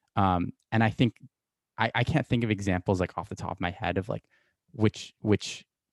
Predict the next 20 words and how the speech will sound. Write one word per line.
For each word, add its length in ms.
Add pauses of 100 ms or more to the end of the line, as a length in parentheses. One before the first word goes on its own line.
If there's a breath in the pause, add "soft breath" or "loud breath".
times 440
the 80
away 240
goal 240
did 280
help 240
the 120
underdog, 480
but 140
certainly 560 (160)
I 40
have 300
to 60
think 300
that 120
it 160
did. 280 (360 soft breath)
Um, 200
and 120
so 300